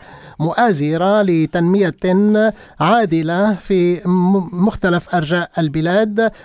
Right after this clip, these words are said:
مع إيلاء عناية خاصة للفئات الضعيفة. ولدينا التوصيات الخمس التالية: ضمان الممارسة الفعلية لحرية التعبير من خلال إصلاح التشريعات المتعلقة بوسائط الإعلام،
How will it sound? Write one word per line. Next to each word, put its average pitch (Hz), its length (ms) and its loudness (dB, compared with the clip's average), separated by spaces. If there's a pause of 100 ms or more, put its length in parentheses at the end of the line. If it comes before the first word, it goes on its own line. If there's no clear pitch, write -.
(120)
مع 185 280 0
إيلاء 175 360 -2
عناية 170 320 -2
خاصة 180 400 -4
للفئات 156 720 -4
الضعيفة. 147 520 -4
ولدينا 208 400 0
التوصيات 202 500 -2
الخمس 202 320 -4
التالية: 151 520 -4 (380)
ضمان 180 400 0
الممارسة 165 580 -2
الفعلية 180 540 -2
لحرية 156 320 -4 (180)
التعبير 160 560 -2
من 147 100 -2
خلال 175 400 -2
إصلاح 185 300 -8
التشريعات 160 760 -6
المتعلقة 160 560 -6
بوسائط 160 560 -6
الإعلام، 165 380 -4